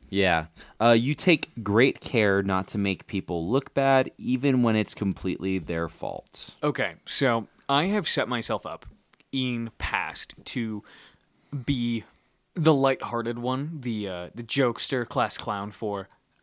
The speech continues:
Speaker 2: lack of a better term. Not just because that's what I wanna be,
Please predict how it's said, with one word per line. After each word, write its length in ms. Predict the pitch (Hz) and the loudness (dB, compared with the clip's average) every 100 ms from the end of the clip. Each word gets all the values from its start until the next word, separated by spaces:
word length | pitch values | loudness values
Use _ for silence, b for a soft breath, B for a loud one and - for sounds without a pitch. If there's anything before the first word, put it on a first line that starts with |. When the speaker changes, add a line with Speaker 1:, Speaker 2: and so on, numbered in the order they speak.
| - | -8
Speaker 2:
lack 420 | 117 107 95 - - | -2 0 -2 -6 -10
of 80 | |
a 40 | 110 | -8
better 220 | 104 98 | -6 -8
term. 440 | 92 - 110 107 117 B B B _ | -12 -8 -8 -8 -10 B B B _
Not 520 | 127 120 131 233 160 | -10 -6 -4 -4 -6
just 420 | 127 170 147 - 135 | 0 0 2 0 2
because 380 | 143 127 120 | 0 2 -2
that's 180 | 123 113 | -2 -4
what 120 | 110 98 | -4 -4
I 60 | |
wanna 280 | 90 87 98 | -6 -8 -8
be, 240 | 113 160 | -6 -6